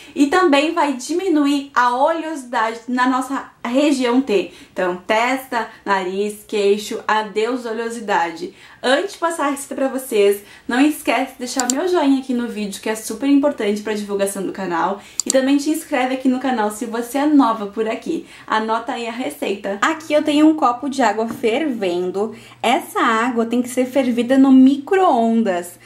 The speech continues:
Não pode ter contato, tipo, com uma chaleira de metal. Então, sempre esquenta no micro-ondas pra garantir, tá? Então, eu coloquei num copo e levei ao micro-ondas até ela ficar fervendo.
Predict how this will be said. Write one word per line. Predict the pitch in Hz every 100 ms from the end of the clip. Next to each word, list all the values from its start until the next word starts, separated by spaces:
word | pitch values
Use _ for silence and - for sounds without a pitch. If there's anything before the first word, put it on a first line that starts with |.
| - -
Não | 285 392
pode | - 339 320 -
ter | 311
contato, | 311 302 302 240 240 277
tipo, | - 262
com | 269
uma | 269
chaleira | 277 269 247 240 240
de | 233
metal. | 262 269 240 208 202
Então, | 208 226
sempre | 262 277 285 349 -
esquenta | 277 - 285 269 302
no | 302 285
micro-ondas | 269 285 294 220 202 208 262 - - - -
pra | - 262
garantir, | 254 262 359 370 220 190
tá? | 190
Então, | 190 202
eu | 208
coloquei | 220 214 220
num | 220 269
copo | 302 254 214 220 320 -
e | 262
levei | 269 262 254
ao | 254
micro-ondas | 254 285 240 226 247 262
até | 269
ela | 262 254
ficar | 254 247
fervendo. | 247 277 349 285 202 156 165